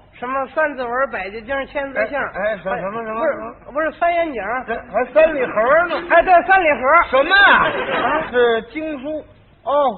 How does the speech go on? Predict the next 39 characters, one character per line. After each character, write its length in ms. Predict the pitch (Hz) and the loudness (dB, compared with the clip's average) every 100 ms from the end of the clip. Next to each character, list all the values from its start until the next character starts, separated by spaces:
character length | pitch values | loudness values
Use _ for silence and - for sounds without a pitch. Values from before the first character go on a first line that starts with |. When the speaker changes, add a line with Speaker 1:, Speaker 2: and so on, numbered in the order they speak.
| 220 | -8
Speaker 1:
五 280 | 240 254 277 | -6 -6 -6
经、 340 | 339 370 349 | -4 -2 -4
四 240 | - 320 269 | -6 -8 -8
书、 240 | 320 320 | -8 -8
十 220 | - 285 | -10 -8
三 240 | 294 311 294 | -4 -4 -4
经 200 | 320 311 | -6 -6
啊。 100 | - | -8
Speaker 2:
四 280 | 381 392 | -10 -12
学 300 | 196 156 151 | -12 -12 -12
呢。 80 | 156 139 - _ _ - - | -12 -16 -20 _ _ -20 -20
Speaker 1:
四 280 | - 320 262 | -18 -16 -16
学。 180 | 175 156 _ _ _ - - - _ - | -18 -20 _ _ _ -20 -20 -20 _ -16
什 100 | 226 | -14
么 100 | 240 | -12
学 140 | 202 | -14
毕 200 | 190 190 | -16 -16
业？ 120 | 185 175 151 _ _ - | -16 -16 -18 _ _ -6
Speaker 2:
哎， 80 | 175 156 _ _ _ | -6 -6 _ _ _
我 220 | 208 233 | -6 -4
惹 280 | 240 254 269 | -2 0 0
的 100 | 214 | -4
事 100 | 240 | -4
儿 260 | 349 349 190 | 0 2 2
啊， 120 | 143 - - _ _ | -2 -10 -20 _ _
这 100 | 240 | -8
三 360 | 240 - 349 359 | -6 4 4 6
部 60 | |
文 120 | 302 262 | 4 8
儿， 340 | 294 349 330 | 8 6 4
Speaker 1:
三 160 | 294 247 - - | -4 -8 -12 -8
Speaker 2:
百 200 | - 185 | 0 0
家 140 | 208 262 | 2 0
经， 300 | 247 311 240 | 0 -6 -2
这 200 | 262 254 | 0 2
我 200 | 220 269 | 4 6
也 120 | 330 | 8
乱 440 | 233 220 233 208 185 | 6 6 6 4 2
了。 380 | 196 - 202 | 0 -2 -4